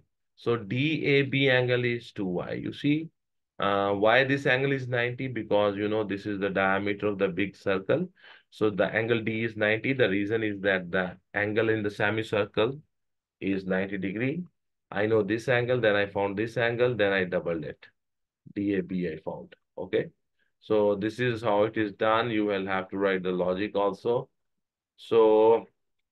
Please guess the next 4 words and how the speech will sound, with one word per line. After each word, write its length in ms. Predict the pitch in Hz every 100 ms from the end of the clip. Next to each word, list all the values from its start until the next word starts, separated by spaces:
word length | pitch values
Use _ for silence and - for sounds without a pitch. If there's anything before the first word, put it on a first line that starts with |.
| _ _ _ _ _ _ _ _ _ _ - - - _ _
I 160 | - 110
hope 240 | 117 107
you 100 | 113
understand. 680 | 110 113 - 120 123 131 135